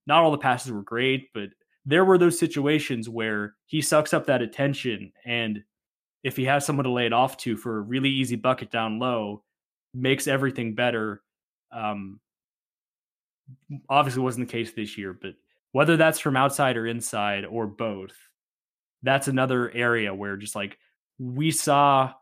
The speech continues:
something that maybe could be a positive for this team be an absolute negative because there were just too many turnovers of those types of situations, or driving into contested layups because Dajuan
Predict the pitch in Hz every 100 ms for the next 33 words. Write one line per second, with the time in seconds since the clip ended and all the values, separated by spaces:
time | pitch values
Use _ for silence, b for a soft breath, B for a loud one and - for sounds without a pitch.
0 | _ _ _ _ _ _ _ _ _ _
1 | _ - 175 175 180 170 123 120 143 151
2 | 151 143 - 143 131 120 127 127 123 123
3 | 131 - 135 143 123 113 - 110 104 -
4 | 107 107 110 120 123 127 107 107 127 120
5 | 110 107 110 117 110 117 113 113 - -
6 | 123 110 - 127 107 104 110 104 113 104
7 | 120 113 104 104 110 107 104 104 107 110
8 | 107 b b b - 143 143 147 143 139
9 | 139 139 135 139 120 117 120 - 123 131
10 | 123 131 113 127 117 - - - - 120
11 | 110 120 120 123 120